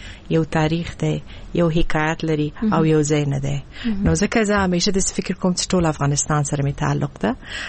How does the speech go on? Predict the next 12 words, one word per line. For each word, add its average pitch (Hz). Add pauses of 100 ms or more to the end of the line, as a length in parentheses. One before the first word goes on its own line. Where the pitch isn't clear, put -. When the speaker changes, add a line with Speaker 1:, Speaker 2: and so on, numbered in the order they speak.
(160)
Speaker 1:
او 165
چې 165
غږیږم 175
هم 175
د، 156
اه، 139 (340)
هماسې 160
د 151
افغانستان، 143 (220)
اه، 139
Speaker 2:
په 175
استازیتوب. 202